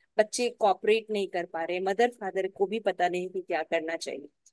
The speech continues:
तो अगर हम सही value system से सीखते हैं तो हमारी life successful होगी। तो आप कृपया हमारा मार्गदर्शन कीजिए कि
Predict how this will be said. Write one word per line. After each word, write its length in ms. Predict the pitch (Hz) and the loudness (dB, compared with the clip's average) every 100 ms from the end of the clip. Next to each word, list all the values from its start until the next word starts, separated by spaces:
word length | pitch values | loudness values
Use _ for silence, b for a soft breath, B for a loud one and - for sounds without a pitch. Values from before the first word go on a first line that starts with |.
| _ - | _ 4
तो 60 | |
अगर 220 | 226 254 | 4 4
हम 160 | 262 262 | 2 0
सही 380 | - 214 233 226 | 2 0 0 2
value 240 | 202 202 | 2 2
system 340 | 220 202 220 208 | 0 -2 0 -2
से 140 | 208 | -2
सीखते 400 | - 185 - 185 | -2 -4 -4 -6
हैं 240 | 185 190 | -4 -6
तो 400 | 285 _ _ - | -10 _ _ -8
हमारी 200 | 185 170 | -4 -2
life 240 | 170 156 - | -2 -4 -4
successful 540 | - - - - 165 170 | -8 -8 -8 -8 -12 -14
होगी। 200 | 175 _ _ _ _ _ _ _ _ - | -16 _ _ _ _ _ _ _ _ -10
तो 40 | |
आप 300 | - - - _ - | -6 -4 -6 _ -8
कृपया 520 | - - 196 190 202 | -8 -8 -10 0 0
हमारा 280 | 196 180 180 | 2 2 2
मार्गदर्शन 600 | 180 170 170 165 - 180 | 0 -2 0 -2 0 -2
कीजिए 320 | 175 165 202 | -2 -2 -2
कि 500 | 320 _ _ 180 170 | -4 _ _ -8 -8